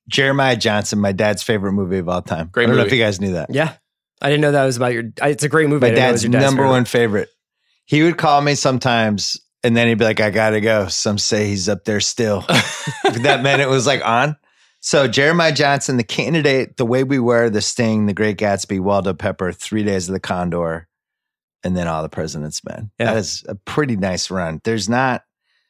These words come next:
Speaker 1: I, I would say probably The Great Gatsby was the most flawed of all those movies. Like, The Way We Were is not a great movie, but it, for what it, what it was and what it achieved.
Speaker 2: Huge hit.
Speaker 1: Huge hit, had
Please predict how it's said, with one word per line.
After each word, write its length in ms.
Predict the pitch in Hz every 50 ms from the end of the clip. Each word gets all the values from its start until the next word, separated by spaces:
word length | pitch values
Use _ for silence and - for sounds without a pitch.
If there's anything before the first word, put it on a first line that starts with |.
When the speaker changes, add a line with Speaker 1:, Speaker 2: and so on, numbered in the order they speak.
| _ _ _ _ _ _ _ _ _ _ _ _
Speaker 1:
I, 120 | - - - -
I 120 | 127 139
would 140 | 147 165 -
say 160 | - - 151
probably 380 | - - 170 156 151 151 147 131
The 180 | 110 95 110
Great 360 | 95 82 - 117 120 117 90
Gatsby 540 | - 110 101 107 120 - - - 147 147 143
was 220 | 131 113 104 92 -
the 120 | 113 104
most 300 | 101 107 107 101 - -
flawed 440 | - - 98 98 98 101 113 127 127
of 100 | 120 123
all 180 | 127 139 147
those 240 | 147 151 151 139 127
movies. 320 | 143 151 151 156 165 151 160
Like, 140 | 147 113
The 60 | - 151
Way 180 | 180 214 240
We 120 | 202 143 117
Were 180 | 113 117 107 101
is 120 | 98 -
not 160 | 110 107 107
a 40 | 104
great 220 | 107 110 110 98
movie, 280 | 107 110 113 117 139 135
but 240 | 113 127 123 113 92
it, 140 | 85 - -
for 160 | - 120 113
what 240 | 113 113 120 123 123
it, 180 | 123 110 - - _ _ _ _ _ _ _ _ _ _ _ _ _ _ _ _ _ _
what 180 | 127 135 131 127
it 80 | 101
was 420 | 107 110 110 113 120 131 131 123 123
and 120 | 107 104
what 140 | 107 107 107
it 80 | 107
achieved. 600 | 104 98 - - - - 120 117 123 127 123 -
Speaker 2:
Huge 360 | - - - 240 233 180 143 -
hit. 320 | 147 170 139 113 - -
Speaker 1:
Huge 400 | - - - 185 190 190 165 -
hit, 340 | - 175 165 160 160 151 -
had 340 | - 131 139 135 123 110